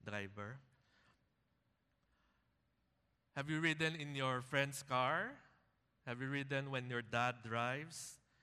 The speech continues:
You know, every time we ride and another person is driving, we are actually putting our life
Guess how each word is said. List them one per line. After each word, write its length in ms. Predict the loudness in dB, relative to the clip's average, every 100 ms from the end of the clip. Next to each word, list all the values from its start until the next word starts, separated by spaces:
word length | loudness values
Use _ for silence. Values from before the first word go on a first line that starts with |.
| _ _
You 80 | -6
know, 160 | -4 0
every 240 | -2 -2
time 400 | 0 0 2 0
we 160 | 0 0
ride 560 | 4 6 8 6 2 -4 -12 _ _ _ _ _ _ _ _ -6
and 160 | -4
another 400 | -2 0 0 0
person 560 | -4 0 0 0 -2 -6 -4
is 240 | -8 -8
driving, 720 | -4 -2 0 -2 -6 -10 -10 -14 -20 _ _ _ _ -8
we 240 | -2 2
are 160 | 2 2
actually 560 | 0 -2 -6 -6 -4
putting 560 | -6 -6 -8 -6 -8 -6
our 320 | -2 0 0
life 640 | 0 0 -2 -6 -14 -20